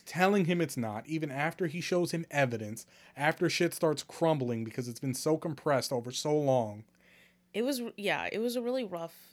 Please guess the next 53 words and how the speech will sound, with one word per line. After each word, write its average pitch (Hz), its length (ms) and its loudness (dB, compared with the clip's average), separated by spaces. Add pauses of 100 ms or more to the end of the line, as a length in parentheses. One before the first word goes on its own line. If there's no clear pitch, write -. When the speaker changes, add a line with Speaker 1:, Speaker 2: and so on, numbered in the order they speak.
(120)
Speaker 2:
thing 175 180 -4
to 165 100 -12
watch. 151 260 -8
And 185 120 -4
then 180 180 0
also 214 320 -4
Miss 165 200 -4
Pretty, 175 580 -6 (360)
I 208 120 -8
don't, 381 100 -8 (300)
I - 80 -8
don't 202 40 0
Speaker 1:
It's 202 120 2
Speaker 2:
know 226 40 8
if 202 60 6
Speaker 1:
just 151 60 0
Speaker 2:
th-, 123 60 -6
Speaker 1:
dying. 151 400 4
Speaker 2:
she's - 60 -14
Speaker 1:
She's 277 220 4
just 277 140 8
Speaker 2:
dying. 196 140 8
Speaker 1:
dying 143 320 8
the 254 40 8
Speaker 2:
We 349 60 12
Speaker 1:
whole 480 100 12
Speaker 2:
don't 453 80 8
know 427 80 12
Speaker 1:
time. 247 80 4
Speaker 2:
why, 214 260 8
though. 131 340 -2 (360)
We 170 80 4
Speaker 1:
We 202 60 10
Speaker 2:
don't 233 60 12
Speaker 1:
don't 233 60 10
Speaker 2:
know 226 60 10
Speaker 1:
know 214 60 12
Speaker 2:
what's 175 100 12
Speaker 1:
why, 175 220 12
Speaker 2:
wrong 175 80 8
with 151 80 8
Speaker 1:
besides 143 280 8
the 135 80 6
Speaker 2:
her. - 80 2
Speaker 1:
fact 139 240 4
that 127 80 -6
she - 160 -2
might 131 280 4
have 131 140 0
had, 127 320 2
like, 117 180 -2
a 110 60 -4
birth 123 440 0